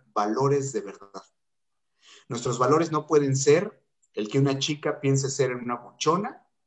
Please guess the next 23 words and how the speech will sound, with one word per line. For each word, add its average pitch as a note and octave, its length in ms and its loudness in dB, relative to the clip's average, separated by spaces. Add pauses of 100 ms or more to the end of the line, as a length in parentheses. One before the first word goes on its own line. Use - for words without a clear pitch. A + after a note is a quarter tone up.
(840)
para G#2+ 220 0
vivir B2+ 600 -2 (340)
de G#2+ 180 -2
ser - 560 0 (100)
la G#2 380 2
amante B2+ 560 0
de B2+ 80 -2
un B2 60 -6
narcotraficante B2 1080 -4 (240)
o A2 180 0
que A2+ 120 2
un C3 160 4
joven D#3+ 400 4
quiera D3 200 0
ser C3+ 200 0
diputado C3+ 540 -2
porque A#2 220 -6
esos - 160 -6
no B2 120 -4
trabajan A2+ 420 -2
y G#2+ 80 -6
cobran G#2+ 360 -2
mucho. G2 280 -12